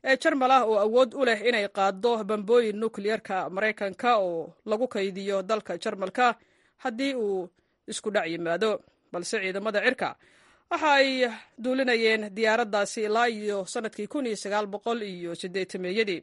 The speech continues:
Berlin waxay qorsheynaysaa in ay meesha ka saarto inta u dhaxaysa sanadka laba kun shan iyo labaatan ilaa iyo laba kun iyo soddon. Iibka F shan iyo soddon waxa uu dharbaaxo ku noqon doonaa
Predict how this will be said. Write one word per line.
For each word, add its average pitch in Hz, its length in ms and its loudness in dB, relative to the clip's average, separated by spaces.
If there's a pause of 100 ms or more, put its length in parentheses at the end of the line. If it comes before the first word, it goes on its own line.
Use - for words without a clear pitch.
(160)
Berlin 214 420 0 (560)
waxay 330 200 4
qorsheynaysaa 277 760 4
in 277 220 0
ay 233 180 4 (140)
meesha 226 520 0
ka 254 160 -4
saarto 214 440 -2
inta 240 220 -4
u 247 60 -2
dhaxaysa 202 600 -4
sanadka 196 440 -4 (200)
laba 208 180 -2
kun 220 180 -8
shan 226 180 -4
iyo 202 100 -4
labaatan 196 420 -2
ilaa 214 300 0
iyo 185 340 -2 (580)
laba 285 200 4
kun 233 200 -2
iyo 196 160 -2
soddon. 196 360 -4 (500)
Iibka 214 360 -2 (260)
F - 60 -18 (200)
shan 233 200 -4
iyo 196 100 -2
soddon 262 360 2 (640)
waxa 320 320 2
uu 262 240 4
dharbaaxo 226 600 2
ku - 140 -6
noqon 240 360 0
doonaa 214 400 2